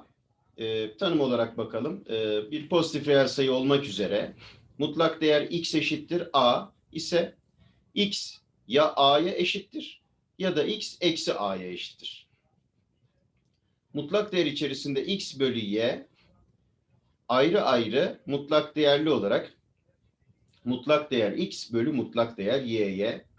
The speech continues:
<clears throat> y sıfırdan farklı olmak üzere eşit olabilir. Ya da mutlak değer içerisinde x çarpı y ayrı ayrı mutlak değer x ve mutlak değer y'nin çarpımına eşit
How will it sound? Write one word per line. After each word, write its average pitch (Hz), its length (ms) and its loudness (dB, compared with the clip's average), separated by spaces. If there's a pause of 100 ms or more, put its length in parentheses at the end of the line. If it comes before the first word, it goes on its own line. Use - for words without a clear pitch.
<clears throat> 131 200 -6
y 127 280 4
sıfırdan 123 480 -4
farklı 110 300 -2
olmak 92 300 -6
üzere 85 440 -8 (220)
eşit - 260 -10
olabilir. 123 580 -4 (440)
Ya 165 140 0
da 170 260 4
mutlak 160 400 -2
değer 143 140 4
içerisinde 135 520 -4
x - 220 -6
çarpı 107 380 -2
y 101 420 -2 (580)
ayrı 147 360 2
ayrı 104 500 0 (160)
mutlak 139 500 -2
değer 101 180 0
x 165 300 -6
ve 127 80 -2
mutlak 123 500 -4
değer 87 200 -6
y'nin 120 520 -4 (280)
çarpımına 120 800 -2 (200)
eşit - 500 -8